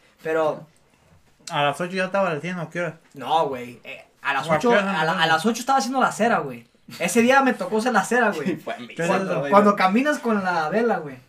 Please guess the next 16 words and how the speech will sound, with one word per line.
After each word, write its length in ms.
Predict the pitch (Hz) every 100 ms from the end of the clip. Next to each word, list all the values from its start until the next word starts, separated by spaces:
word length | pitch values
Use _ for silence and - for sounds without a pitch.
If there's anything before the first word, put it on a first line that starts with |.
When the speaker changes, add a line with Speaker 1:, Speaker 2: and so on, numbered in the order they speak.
| _ _ - 143
Speaker 2:
Órale. 320 | 143 147 131
Speaker 1:
So 140 | 156
I 60 | 160
did 160 | 202 220
that 120 | 220
shit 200 | 233 190
before. 300 | 165 196 165
I 60 | 170
remember 320 | 202 220 202
all 100 | 175
that. 200 | 131 - - _ _ _ _ _
Speaker 2:
¿Verdad 340 | 151 170 214
que 100 | 214
te 100 | 220
empezaste, 500 | 214 190 175 226 233
cabrón? 420 | - 160 202 254